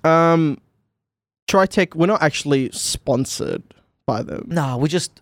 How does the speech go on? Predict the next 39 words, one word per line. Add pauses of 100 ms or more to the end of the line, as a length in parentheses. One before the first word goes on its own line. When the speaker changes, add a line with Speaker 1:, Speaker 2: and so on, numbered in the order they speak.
Speaker 2:
Street
Riders
Speaker 1:
We
Speaker 2:
just
Speaker 1:
just,
Speaker 2:
sell
Speaker 1:
we
Speaker 2:
that
Speaker 1:
just
Speaker 2:
shit,
Speaker 1:
believe
in
Speaker 2:
yeah.
Speaker 1:
it.
We
believe
in
the,
in,
in
the
product
because
it's
much
cheaper
than
buying
your (300)
mainstream
stuff
that
everyone
knows
about. (220)
Speaker 2:
Made
in
Speaker 1:
And
Speaker 2:
Australia.